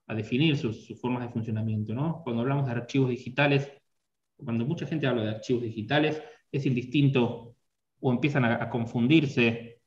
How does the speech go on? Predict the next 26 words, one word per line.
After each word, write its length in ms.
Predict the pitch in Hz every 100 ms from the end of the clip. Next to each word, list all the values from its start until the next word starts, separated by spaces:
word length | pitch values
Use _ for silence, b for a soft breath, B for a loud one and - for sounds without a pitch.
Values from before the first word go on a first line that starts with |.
| _ _ _
em, 600 | 131 113 110 107 104 104
las 180 | 113 113
especificidades 880 | 139 - 135 123 123 127 131 156 156
de, 420 | 120 107 98 98 -
de 100 | 117
las 160 | 113
organizaciones 720 | 127 117 113 117 151 151 139 -
más 180 | 139 135
tradicionales 640 | 147 127 131 135 160 123
de 120 | 123 107
la 100 | 107
información, 680 | 107 107 113 110 120 156
como 180 | - 104
museos, 420 | 107 107 131 127
archivos 400 | 120 - 127 117
y 40 | 113
bibliotecas 540 | 110 113 127 139 139
que 180 | - -
custodiaban 600 | - 117 - 127 135 135
las 160 | 113 131
formas 340 | 131 123 120 -
físicas 640 | 147 120 104 - - _ _ _ _ _ _ _
de, 320 | 117 120 117
eh, 320 | 113 127 113 117
estos 240 | - -
objetos. 420 | 113 - 107 113